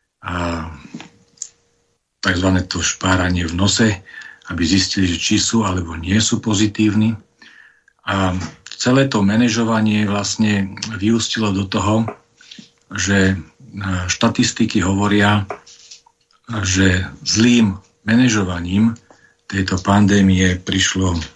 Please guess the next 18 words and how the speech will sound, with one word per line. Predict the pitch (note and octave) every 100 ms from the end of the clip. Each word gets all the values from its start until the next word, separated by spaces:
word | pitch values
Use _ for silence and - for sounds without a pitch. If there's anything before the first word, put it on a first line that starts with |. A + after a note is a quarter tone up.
| -
o | G2
život | F#2+ F#2+ F2+ F2+
zhruba | F#2+ F2+ F#2 F2 E2+ D2+ -
dvadsaťštyri | - G2 G#2+ G2 - G2 F2+
tisíc | - F2+ - F2 - - - - - - _ _
slovenských | - - F#2 F2+ F2 F#2+ F#2
občanov, | E2+ - F#2 F2 D#2 D2+
čo | F#2+ F2+
je |
obrovská | G2 F#2+ F#2 F2+ - E2+
tragédia. | - E2+ B2+ - A2+ - - - - _ _ - _ _ _ - - - - - - _ _ _ - G#2
A | F#2+ F#2+ F#2 F2+ F#2 - _ _ _ _
ľudia, | G#2+ C#3 C#3+ C3+
ktorí | C3 B2 A#2+
spočiatku | G#2 - C3 C#3 D3 C3+ C3 - G2+ F#2+
rozprávali | A2 A2+ - A#2+ A2+ G#2+ G2
o | G#2+ G#2+
tom, | A2+ G2+